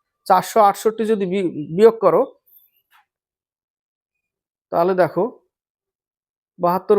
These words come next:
বছর হবে। তার মানে বি নম্বর পাঁচশো চল্লিশ হচ্ছে তার জন্ম, আর চারশো আটষট্টি বিসি যেটা, সেটা হচ্ছে তার মৃত্যু। এর মধ্যে পাঁচশো তেষট্টি বিসি যেটা, সেটা হচ্ছে গৌতম বুদ্ধের জন্ম।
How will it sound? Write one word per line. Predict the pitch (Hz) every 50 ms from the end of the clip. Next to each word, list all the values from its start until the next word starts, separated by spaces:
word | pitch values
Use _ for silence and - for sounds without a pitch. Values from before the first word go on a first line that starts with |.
| 190
বছর | 185 - 175 151 143
হবে। | 143 120 123 107 -
তার | 160 170
মানে | 175 180 160 151 160
বি | 208 240 262 269 262
নম্বর | 247 233 220 233 226 233 214
পাঁচশো | 196 190 - - 202 -
চল্লিশ | 220 214 214 202 202 - 185
হচ্ছে | 175 - - 175 165 151 - _ _ _ _ _ -
তার | 160 160 156 156 175
জন্ম, | 196 208 220 226 254 269 226
আর | 185 165 -
চারশো | 185 175 - - 196 175 - 185
আটষট্টি | 185 247 - - 254 240 - 262 233 202
বিসি | 220 196 - - 226 190
যেটা, | 185 180 180 180 -
সেটা | 190 185 190 175
হচ্ছে | 175 170 - 180 -
তার | 180 175 180
মৃত্যু। | 202 226 226 - - 165 131 - - _ _ _ - - - - - - _ _ _ -
এর | - 202 220 233 247
মধ্যে | 262 254 196 190 185 185 214 - - _ _ _ _ _ _ _ - -
পাঁচশো | 220 233 233 - - 302 285 -
তেষট্টি | 269 247 - 294 285 294 - 302 269
বিসি | 277 262 - - 254 214
যেটা, | 220 175 196 202 208 -
সেটা | 240 240 240 226 240
হচ্ছে | 233 240 - - 269 269 262 262 269 262 - - _ _ _ _ _ _ _ _ _ -
গৌতম | 180 202 233 254 302 285 269
বুদ্ধের | 233 240 214 190 220 240 240 233 - - - - _ _ _ _ _ _ _ _ _ _ _ _ _ _ _ _ _ _ _ _ _ _ _ _ _ _ _ _ _ _ _ _ _ 147
জন্ম। | 151 165 160 151 139 123